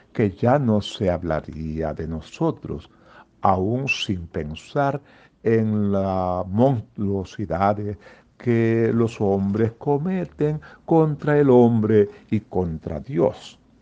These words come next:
Fijémonos simplemente en nuestra falta de cada día. ¿Quién no está en deuda frente al amor infinito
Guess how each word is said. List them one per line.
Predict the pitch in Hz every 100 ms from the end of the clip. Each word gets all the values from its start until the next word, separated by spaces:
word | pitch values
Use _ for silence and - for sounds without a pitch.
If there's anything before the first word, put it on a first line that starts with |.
| _ - _
Fijémonos | 107 90 - 107 107 101 98 92 95 -
simplemente | - 143 95 85 78 104 147 123 113 117 - - - -
en | 131 127
nuestra | 113 117 117 - 107 -
falta | - 95 98 92 _ _ - 92
de | 87 85 -
cada | - 85 82 80 -
día. | 78 73 69 71 _ _ - - _ _
¿Quién | 131 160 170 117 104
no | 139 131
está | 92 _ - 98 107 -
en | - 90 82
deuda | 76 107 117 95 95 85 _ _
frente | 110 92 87 - 85 82
al | 85
amor | 78 85 123 135 -
infinito | 131 113 104 - 98 92 98 95 - 160